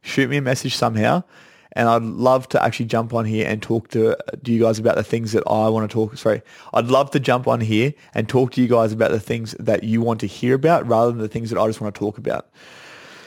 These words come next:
But other than that, the last thing as well is, if there was one word to describe your intentions for this year, what would they be? As I said, my one's faith, and that is my journey, and your journey is whatever it's going to be.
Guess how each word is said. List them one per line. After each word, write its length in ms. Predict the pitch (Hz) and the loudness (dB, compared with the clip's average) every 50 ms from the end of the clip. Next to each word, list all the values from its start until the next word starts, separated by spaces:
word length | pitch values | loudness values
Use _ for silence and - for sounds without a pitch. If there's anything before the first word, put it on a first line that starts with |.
| - - - _ _ _ _ - | -20 -20 -20 _ _ _ _ -4
But 140 | - - - | -2 2 2
other 160 | 160 170 165 | 2 2 2
than 140 | 160 147 131 | 0 2 2
that, 300 | 123 123 160 175 - _ _ _ _ _ _ _ _ _ _ _ _ _ _ _ _ _ _ - | 4 4 2 2 -2 _ _ _ _ _ _ _ _ _ _ _ _ _ _ _ _ _ _ -10
the 100 | - 143 | -2 2
last 300 | 131 127 131 143 147 - | 4 4 4 4 2 0
thing 100 | - 156 | -4 -6
as 120 | 135 120 113 | -6 -4 -2
well 200 | 123 117 117 113 | 0 0 2 2
is, 380 | 113 110 107 - - - - - _ _ _ - | 0 0 -2 -6 -10 -14 -16 -20 _ _ _ -4
if 160 | 135 127 - | -4 -2 2
there 100 | 151 147 | 2 2
was 120 | 147 139 | 2 2
one 200 | 127 131 127 127 | 2 0 -2 0
word 180 | 127 127 127 120 | 0 -2 -2 -2
to 80 | 135 117 | -4 -6
describe 520 | 113 110 - - 123 117 117 113 101 - | -6 -6 -4 -2 0 2 2 0 0 -2
your 180 | 117 117 117 123 | -2 -2 0 -2
intentions 500 | 117 - - 117 117 117 - 117 110 - | -2 -6 -8 -10 -10 -10 -12 -14 -14 -10
for 100 | - 107 | -8 -6
this 220 | 113 113 - - | -6 -6 -4 -2
year, 260 | 117 113 107 117 113 - _ _ _ _ _ _ _ _ _ _ _ - - | 0 0 0 -2 -4 -10 _ _ _ _ _ _ _ _ _ _ _ -12 -2
what 140 | - 117 113 | 0 0 0
would 80 | 131 123 | 2 2
they 140 | 120 117 | 0 0
be? 320 | 107 - 113 107 104 107 117 123 _ _ _ - | 2 2 2 2 0 -2 -10 -20 _ _ _ 0
As 140 | 127 123 127 | 0 2 2
I 80 | 135 127 | 2 0
said, 240 | - - 123 110 110 | 2 2 0 0 2
my 160 | 113 117 123 | 0 2 2
one's 240 | 127 123 117 - - | 2 0 -2 -4 -4
faith, 420 | - 117 110 104 - 110 - - - | 0 2 2 2 2 0 -4 -6 -6
and 100 | 117 110 | -2 0
that 80 | 113 113 | 2 0
is 140 | 113 104 113 | 0 0 -2
my 180 | 101 107 110 | -2 -2 -2
journey, 420 | 113 110 117 123 135 151 180 185 _ _ _ _ _ _ _ _ | 0 0 0 0 0 0 -2 -4 _ _ _ _ _ _ _ _
and 180 | - 110 110 | -6 -4 -2
your 180 | 117 135 156 185 | 0 2 2 2
journey 520 | 165 135 120 107 104 104 107 117 127 160 _ _ _ - | 2 2 0 0 0 -2 -4 -6 -10 -18 _ _ _ -6
is 120 | 117 107 | -4 0
whatever 280 | 110 110 107 110 107 107 | 2 2 2 2 2 0
it's 100 | 104 - | -2 -2
going 220 | - 104 101 101 | -4 -4 -4 -4
to 60 | 107 | -2
be. 280 | - 110 98 101 110 | 0 0 0 0 -2